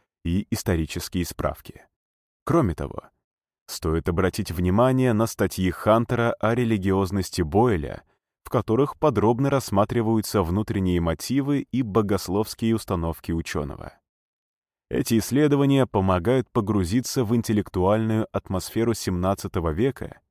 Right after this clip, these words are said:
и понять, как учёные умы, подобно Роберту Бойлю,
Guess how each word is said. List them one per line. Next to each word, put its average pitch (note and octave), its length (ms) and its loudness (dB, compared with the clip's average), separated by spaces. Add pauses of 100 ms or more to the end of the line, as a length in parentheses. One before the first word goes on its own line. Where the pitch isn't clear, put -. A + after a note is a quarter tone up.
(440)
и F2+ 100 2
понять, D#2+ 800 -2 (400)
как - 300 0
учёные B2+ 480 2
умы, G#2+ 500 2 (220)
подобно F#2 480 2
Роберту F#2+ 420 0
Бойлю, A2 640 4